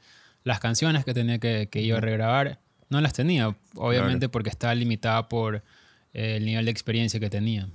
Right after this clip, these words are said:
Speaker 1: Entonces, es jugártela, es jugártela y, y, eh, arriesgarte y ver qué pasa. Obviamente,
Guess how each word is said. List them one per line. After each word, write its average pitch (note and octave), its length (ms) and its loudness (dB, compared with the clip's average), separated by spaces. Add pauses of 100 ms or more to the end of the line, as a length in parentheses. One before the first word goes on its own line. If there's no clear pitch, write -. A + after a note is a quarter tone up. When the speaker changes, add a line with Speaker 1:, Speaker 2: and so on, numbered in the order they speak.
Speaker 1:
Entonces, A2 680 -4 (1160)
es C3 340 2
jugártela, G#2+ 640 0 (320)
es A2+ 100 -2
jugártela B2 680 4
y, A2 80 2
y, G2+ 640 -2 (720)
eh, G#2+ 420 -4
arriesgarte G#2+ 560 0
y A#2+ 60 2
ver A2+ 180 0
qué A2+ 100 -2
pasa. G#2 400 -4 (540)
Obviamente, B2+ 720 2